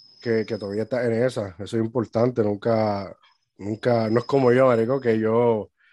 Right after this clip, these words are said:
me gradué de paramédico, estuve un año, me vine pa' acá, ah, vengo a, a investigar que, que, que el diploma, todo lo que hice allá no vale un carajo.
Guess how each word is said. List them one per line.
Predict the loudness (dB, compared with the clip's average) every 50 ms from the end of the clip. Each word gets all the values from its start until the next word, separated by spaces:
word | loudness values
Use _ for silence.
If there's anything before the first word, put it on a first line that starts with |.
| _ _ _ _ _ _ -8
me | -6 -4 -4
gradué | -2 -2 0 0 0 0
de | 0
paramédico, | 0 -2 -2 -2 0 0 0 0 0 0 -2 -4 -4 -6 -8 -8 -10 _ _ _ _ _ _ _ _ _ _ _ -10 -10 -10 -10
estuve | -10 -6 -2 0 2 4 4
un | 4 4 4
año, | 4 4 2 2 0 0 -2 -2 -4 -6 _ _ _ _ _ _ _ _ _ _ _ _ -10
me | -8 -6 -4
vine | -2 -2 -2 -2
pa' | -2 -2 -4
acá, | -4 -2 -2 0 0 -2 -2 -6 -10 _ _ _ _ _ _ _ _ _ _ _ _ _ _ _ _ _ _ _ _ -16
ah, | -12 -10 -8 -8 -8 -8 -8 -8 -8 -10 -10 -12 -14 -16 _ _
vengo | -8 -2 0 0 2 2 2 4
a, | 4 4 4 4 2 2 0 -2 -2
a | -2
investigar | -2 -2 -2 -4 -4 -4 -4 -2 0 -2 -2 -2
que, | -2 -2 -2 0 0 -2 -4 -6 -8 -12 -14 _
que, | -6 -4 -2 -2 -2 -4 -4 -4
que | -6
el | -6 -6
diploma, | -6 -8 -4 -2 2 4 4 4 4 4 2 2 4 2 2 0 0
todo | 0 2 2
lo | 2 0
que | 0 -4
hice | -4 -2 0
allá | 2 2 2
no | 0 0 -2
vale | -2 -2 -4 -4
un | -4 -6
carajo. | -6 -6 -6 -4 -2 0 0 0 0 -2 -4 -6